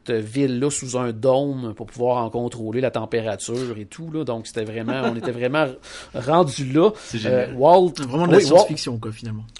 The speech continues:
Speaker 1: Oui, c'était que, oui, à quelque part, à quelque part, c'est vraiment, euh, il y avait un, un côté vraiment science-fiction à tout ce projet-là. Mais Walt était vraiment quelqu'un qui était, euh, euh, vraiment intéressé par toute, justement, cette technologie-là.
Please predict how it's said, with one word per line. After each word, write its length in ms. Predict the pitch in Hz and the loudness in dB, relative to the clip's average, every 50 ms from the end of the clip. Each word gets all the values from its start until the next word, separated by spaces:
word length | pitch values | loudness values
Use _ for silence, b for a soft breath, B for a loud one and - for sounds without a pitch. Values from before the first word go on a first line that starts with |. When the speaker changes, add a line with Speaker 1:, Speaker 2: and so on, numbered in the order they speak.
| - 147 | -2 2
Speaker 1:
Oui, 100 | 196 262 | 2 2
c'était 300 | - - 180 - 202 202 | 4 2 2 2 2 0
que, 40 | 180 | 0
oui, 140 | 165 247 285 | 2 2 2
à 60 | 240 | 2
quelque 160 | - 190 - | 2 0 2
part, 300 | - 233 254 247 226 185 | 4 4 4 6 4 4
à 80 | 156 147 | 2 0
quelque 160 | - 175 - | 0 -4 -6
part, 100 | 247 240 | -6 -6
c'est 120 | - 196 | -4 -4
vraiment, 260 | 160 147 147 147 151 170 | -4 -2 -2 -2 -2 -2
euh, 340 | 185 175 160 147 135 131 127 | -2 -2 -2 -2 -4 -4 -6
il 60 | 123 | -6
y 40 | 127 | -6
avait 180 | 123 139 139 135 _ _ - | -6 -8 -8 -10 _ _ -14
un, 80 | 135 | -14
un 20 | 127 | -12
côté 300 | - 147 143 156 170 156 | -10 -10 -10 -10 -10 -10
vraiment 240 | 139 143 147 170 | -8 -8 -8 -8
science-fiction 680 | 175 - - 175 156 151 - - - - - 165 170 180 | -8 -8 -8 -8 -8 -8 -10 -14 -16 -14 -12 -10 -8 -8
à 60 | 156 | -10
tout 120 | - - - | -12 -14 -12
ce 120 | - 139 | -12 -12
projet-là. 720 | 113 - 127 127 147 147 147 131 127 123 120 117 135 165 175 b b b b b b b | -12 -12 -12 -8 -8 -6 -6 -6 -6 -8 -6 -6 -8 -8 -10 b b b b b b b
Mais 160 | 127 127 127 | -12 -10 -8
Walt 340 | 123 135 147 165 196 214 190 - | -4 0 0 0 0 0 -2 -6
était 200 | 143 147 139 127 | -8 -6 -6 -8
vraiment 420 | 117 127 120 117 139 135 139 160 | -8 -10 -10 -8 -8 -6 -6 -8
quelqu'un 440 | 170 - 123 113 - 151 151 160 160 | -8 -8 -10 -10 -8 -8 -8 -8 -10
qui 140 | - - 113 | -12 -14 -16
était, 420 | 107 _ - 127 127 127 127 127 123 | -14 _ -12 -10 -8 -6 -6 -6 -6
euh, 400 | 120 117 113 110 110 110 110 104 b b b b b b b - | -6 -6 -6 -8 -10 -12 -12 -14 b b b b b b b -18
euh, 160 | 107 107 107 104 101 95 _ _ _ _ _ _ _ 131 | -16 -16 -16 -18 -20 -20 _ _ _ _ _ _ _ -16
vraiment 320 | 135 135 143 151 170 190 - 156 | -12 -8 -6 -4 -4 -4 -4 -6
intéressé 580 | 160 165 165 180 170 151 147 139 - - 151 | -6 -6 -4 -4 -4 -4 -4 -6 -8 -8 -10
par 140 | - 135 - | -10 -10 -12
toute, 140 | - - - - | -12 -14 -16 -16
justement, 320 | - - 135 127 139 147 | -14 -12 -10 -10 -10 -10
cette 340 | 139 - 135 107 - _ _ - | -10 -10 -12 -14 -16 _ _ -16
technologie-là. 920 | 139 - - 143 143 139 131 135 131 123 117 113 117 117 127 131 127 | -16 -14 -10 -8 -8 -6 -6 -6 -6 -8 -10 -14 -12 -10 -10 -8 -10